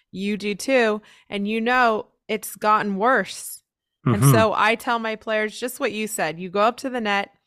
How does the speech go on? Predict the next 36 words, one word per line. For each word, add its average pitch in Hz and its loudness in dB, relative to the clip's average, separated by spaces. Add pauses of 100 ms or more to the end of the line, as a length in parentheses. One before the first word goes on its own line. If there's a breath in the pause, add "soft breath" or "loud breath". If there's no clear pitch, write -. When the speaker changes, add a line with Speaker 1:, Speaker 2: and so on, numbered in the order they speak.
(220)
Speaker 1:
you 220 -6
said 226 2
it 202 0
nicer 190 -2
than 180 -4
me, 180 -2
but 170 -4
<laughs> 254 2
I 220 -4
said, 185 -2
"You 190 -8
go 196 0
up 240 4
to 285 -8
the 262 -4
net 226 0
and 196 -8
you 208 -6
say, 180 -4
'Look, 233 -4 (680 soft breath)
you 220 -6
sure 233 0
that 226 0
was 226 -2
out?'" 240 2
And 190 -8
they'll 180 -8
go, 156 -6
"Yes, 156 -4
I'm 170 -4
sure." 180 -2
And 190 -10
you 190 -10
go, 202 -2 (160)
"Okay, 285 0 (580 soft breath)
well, - 0